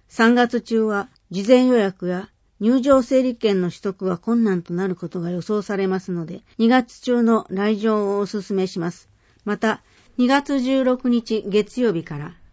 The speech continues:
三月十六日月曜日までの期間中、茂原税務署の駐車場は予約者用となりますので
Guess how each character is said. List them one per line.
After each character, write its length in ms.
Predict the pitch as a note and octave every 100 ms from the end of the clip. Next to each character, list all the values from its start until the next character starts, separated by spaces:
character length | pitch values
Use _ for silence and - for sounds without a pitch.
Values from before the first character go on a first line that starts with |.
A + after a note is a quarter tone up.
| _ _
三 300 | - C#4+ B3+
月 260 | G3+ G3 F3+
十 220 | G3 A3
六 260 | A3+ A3+
日 280 | G#3 G3 F#3+ F#3+
月 320 | F#3+ F#3+ A3
曜 160 | G3+
日 80 | F3+
ま 180 | F3 F3
で 120 | E3+
の 120 | E3+
期 120 | E3+ -
間 220 | G3 F#3
中、 280 | - F#3+ - _ _ _ -
茂 100 | A3
原 320 | B3 B3+ B3
税 100 | G#3+ B3
務 140 | A#3+
署 140 | A3+
の 140 | G3+ F#3+
駐 240 | - G#3
車 220 | F#3+ G#3
場 240 | F#3+ F#3 F3
は 200 | E3+ - _ _
予 140 | G3 A3+
約 260 | A#3+ -
者 200 | - A#3
用 200 | A3+ A3+
と 120 | A3
な 120 | G#3+ G#3+
り 120 | G#3+
ま 120 | G#3+
す 120 | G#3+
の 120 | F#3+
で 180 | D#3+ F3+